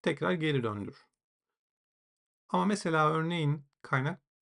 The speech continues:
kod içerisinde define size beş gibi bir direktif varsa ee,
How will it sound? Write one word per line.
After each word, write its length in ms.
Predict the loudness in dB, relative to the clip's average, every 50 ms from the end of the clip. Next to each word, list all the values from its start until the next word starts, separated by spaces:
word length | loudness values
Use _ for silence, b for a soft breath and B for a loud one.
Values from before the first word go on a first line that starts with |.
| _ _ -10
kod 180 | -8 -6 -6
içerisinde 800 | -6 -6 -6 -6 -6 -6 -8 -12 -14 -10 -8 -8 -6 -8 -8 -12 _ _ _ _ _ _ _ _ _ _ _ _ _ _ _ _ _ _ _ _ _ _ _ _ _ _ _
define 500 | -4 -2 -2 -2 0 0 0 2 2 0
size 480 | -2 -4 -2 2 2 2 2 2 0 0
beş 340 | 0 0 0 -4 -10 -16 _ _ _ _ _ _ _ _ _ _ _ _ _ _ _ _ _ -4
gibi 220 | 0 0 0 0
bir 180 | 0 -2 -2 0
direktif 560 | 2 2 2 2 2 -2 -6 -6 -6 0 4
varsa 460 | 4 4 4 4 0 -4 -8 -8 -8 -12 _ _ _ _ _ _ _ _ _ _ _ _ _ _ _ _ _ _ _ _ -8
ee, 440 | -6 -6 -6 -6 -8 -10 -12 -14 -16